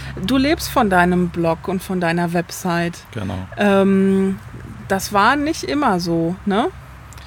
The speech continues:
Speaker 2: Das, äh, war längst nicht immer so. Also die Website gibt's jetzt halt so seit, ich glaub, zweitausendsechs ungefähr. Und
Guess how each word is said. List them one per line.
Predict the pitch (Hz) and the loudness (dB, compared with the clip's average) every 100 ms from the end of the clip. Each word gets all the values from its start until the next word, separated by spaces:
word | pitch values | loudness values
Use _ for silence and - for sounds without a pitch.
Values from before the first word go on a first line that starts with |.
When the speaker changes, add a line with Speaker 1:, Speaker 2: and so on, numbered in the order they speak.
| - - | -18 -14
Speaker 2:
Das, | - 127 - - | -4 -4 -4 -8
äh, | 151 | -2
war | 123 117 117 117 117 117 104 113 113 113 | 2 2 2 0 -2 -4 0 4 4 4
längst | 110 123 165 165 | 2 0 -2 -4
nicht | 156 | -4
immer | 165 165 | -2 -2
so. | 156 175 | 0 0
Also | 165 117 | 0 0
die | 107 101 | 0 0
Website | 113 - 120 | -2 0 0
gibt's | - 113 | -2 -4
jetzt | 127 117 | -4 0
halt | 107 - | 0 0
so | 110 | -2
seit, | 104 101 - - - - | 0 0 -2 -14 -16 -14
ich | - | -8
glaub, | - - | -8 -8
zweitausendsechs | - - 123 110 117 104 101 95 92 127 - | -8 -6 -6 -2 0 0 -2 -2 -2 -2 -2
ungefähr. | 185 170 170 - 156 190 - - - - - - | 0 2 2 2 0 0 -4 -14 -16 -16 -18 -8
Und | 123 117 117 117 117 | 0 2 4 4 0